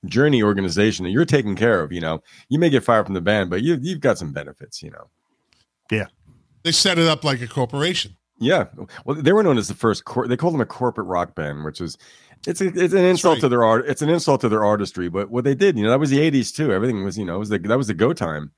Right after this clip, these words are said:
Speaker 1: But, you know, they set things up, which, you know, really not a bad thing to do when you think about it, you know.
Speaker 2: Right.
Speaker 1: I-, if you're gonna do all those world tours, and if you're not a, a songwriter, you know, you get performance royalties. But, you know, he was taken care of when he left.
Speaker 3: And do
Speaker 1: Um,
Speaker 3: it
Speaker 1: like a
Speaker 3: while you're
Speaker 1: pension.
Speaker 3: still getting along.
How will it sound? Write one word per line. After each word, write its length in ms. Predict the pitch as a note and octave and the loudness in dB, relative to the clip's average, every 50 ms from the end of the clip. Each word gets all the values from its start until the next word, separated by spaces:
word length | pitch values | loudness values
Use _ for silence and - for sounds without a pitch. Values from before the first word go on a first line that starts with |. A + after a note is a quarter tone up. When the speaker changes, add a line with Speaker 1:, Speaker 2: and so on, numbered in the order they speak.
| _ _ _ _ _ _ | _ _ _ _ _ _
Speaker 1:
But, 200 | - A2+ A2+ A2 | -2 0 0 2
you 40 | C3+ C3 | 2 0
know, 60 | A2+ | 2
they 120 | G#2+ A#2 | 2 2
set 320 | G#2+ - - D#3+ D#3 - - | 2 2 0 0 0 2 2
things 200 | C3 A#2+ G#2+ A2 | 0 2 2 2
up, 200 | D#3 E3+ C#3+ A2 | 2 2 2 0
which, 160 | G#2 - B2 | -2 -2 -2
you 60 | A#2 | -2
know, 60 | G2+ G2+ | 0 2
really 220 | C3 G3 G3 C#3+ | 2 2 2 4
not 140 | A#2 A2 F#2+ | 2 2 0
a 60 | E2+ | 0
bad 340 | D#2+ C#2+ A2 A2+ A2 G#2 - | -2 -2 0 0 2 0 0
thing 180 | - A2 G2 F#2+ | 0 0 0 0
to 60 | F2+ | 0
do 160 | F2 G#2+ A2 | 0 2 2
when 120 | G2 F2 E2+ | 2 0 -2
you 100 | E2 D2+ | -6 -4
think 220 | - A2+ G#2 F2+ | -2 -2 -2 -2
about 300 | E2 D2 C#2+ C#2+ C2+ - | -4 -6 -6 -6 -6 -8
it, 100 | - - _ | -12 -16 _
you 140 | F2+ F#2 E2+ | -16 -14 -12
know. 180 | D#2 D2+ D2 D2 - _ | -10 -12 -12 -14 -16 _
Speaker 2:
Right. 280 | - G2 G2+ G2 - - _ _ - G2+ | -8 -6 -6 -6 -8 -12 _ _ -2 0
Speaker 1:
I-, 40 | |
if 200 | A2+ A2+ B2+ A2 | 0 2 2 2
you're 100 | - C#3 | 2 4
gonna 140 | C#3 C#3 B2 A2+ | 4 4 4 2
do 300 | A#2 C3 F#2 - C3 C3+ | -2 -8 -2 2 2 4
all 60 | C3 A#2 | 4 4
those 200 | A#2 A2 F#2+ G2 | 2 0 0 2
world 260 | A2+ A#2 A#2 A2+ - | 2 2 2 2 0
tours, 380 | - A2 A2 A2 A2 G#2+ G2 | -2 0 0 2 2 2 0
and 80 | G#2 G2+ | 0 -4
if 100 | F#2 - | -4 -2
you're 80 | A2+ A2+ | 0 2
not 220 | A#2+ A#2+ A#2+ G#2+ | 2 4 4 4
a, 160 | G2+ G2+ F#2+ | 2 2 0
a 40 | - | -2
songwriter, 680 | E2+ - - A2 A2+ C3 A#2+ F#2 E2+ E2+ E2 E2 E2+ G#2+ | -4 -2 0 2 2 2 2 0 0 0 -2 -2 -4 -4
you 60 | A2 | -2
know, 100 | F#2 E2 | -2 -4
you 100 | E2+ F2 | -2 -2
get 140 | F#2+ F2+ - | -4 -4 -6
performance 420 | D#2+ D#2 - F#2+ G2 G#2+ A2 F2 | -10 -8 -6 -4 -4 -4 -4 -4
royalties. 340 | E2 D2+ C#2+ - E2 D2+ - | -4 -6 -6 -6 -10 -12 -8
But, 200 | F2+ F2+ - - | -6 -6 -4 -2
you 60 | D#3+ | -2
know, 100 | C#3 A#2+ | 0 2
he 100 | B2+ F#3+ | 2 2
was 160 | G#3 G3 - | 2 2 0
taken 260 | - C3 A2+ F2+ F2+ | 0 -2 -2 -2 -6
care 280 | E2+ - C3 D3+ C3 F#2 | -6 -2 0 2 2 2
of 80 | D#2 D#2+ | 0 -2
when 100 | D#2 D#2 | -6 -10
he 80 | D#2 | -8
left. 420 | D#2+ G2 A2 F2+ C#2+ - - - _ _ _ _ _ _ _ _ _ _ _ _ _ _ _ - | -4 -2 0 0 -2 -4 -8 -16 _ _ _ _ _ _ _ _ _ _ _ _ _ _ _ -2
Speaker 3:
And 160 | E3+ D#3+ B2+ F2 - | -2 0 0 2 2
do 100 | E3 F3 | 4 4
Speaker 1:
Um, 60 | F#3 | 4
Speaker 3:
it 0 | |
Speaker 1:
like 140 | F#3 - C#3 | 2 0 -2
a 20 | |
Speaker 3:
while 300 | C3+ C3 C#3+ D3+ D3 D#3 | 0 2 2 4 4 4
you're 80 | D#3 D#3 | 4 4
Speaker 1:
pension. 260 | E3 F#3+ F#3+ - A#2 | 4 4 4 4 2
Speaker 3:
still 400 | F2+ D#2+ D#2 D#2+ D#3 D3 C#3 C3 | 2 2 2 2 2 2 2 2
getting 380 | A#2 A2+ B2+ B2 A#2 A2+ A2 G#2+ | 0 0 0 2 2 2 0 0
along. 680 | G2+ G2+ G#2+ A#2 A#2+ A#2+ A2 G2+ F2 D#2+ E2 A2+ A#2 | -2 -2 0 2 2 2 2 0 -4 -8 -12 -20 -20